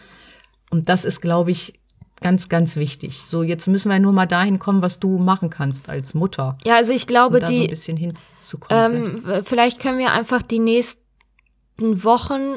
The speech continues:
Speaker 2: noch mal einen Podcast aufnehmen, konkret zu, wie verändere ich denn so einen
Speaker 1: Mhm.
Speaker 2: Gedanken,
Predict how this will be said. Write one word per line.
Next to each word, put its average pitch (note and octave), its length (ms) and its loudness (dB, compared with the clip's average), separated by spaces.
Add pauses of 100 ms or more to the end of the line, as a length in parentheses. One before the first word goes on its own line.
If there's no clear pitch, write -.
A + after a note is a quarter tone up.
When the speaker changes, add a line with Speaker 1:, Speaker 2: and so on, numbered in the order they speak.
(120)
Speaker 2:
noch A3+ 220 0
mal A3+ 180 2
einen A3+ 100 -2
Podcast A#3 500 -4
aufnehmen, A#3 680 0 (420)
konkret B3 540 0
zu, A#3 160 -4
wie A#3 80 0
verändere A#3+ 400 0
ich D#4 100 0
denn E4 320 0
so C4+ 120 2
einen D#4+ 100 4
Speaker 1:
Mhm. D#4 60 0
Speaker 2:
Gedanken, E4 480 0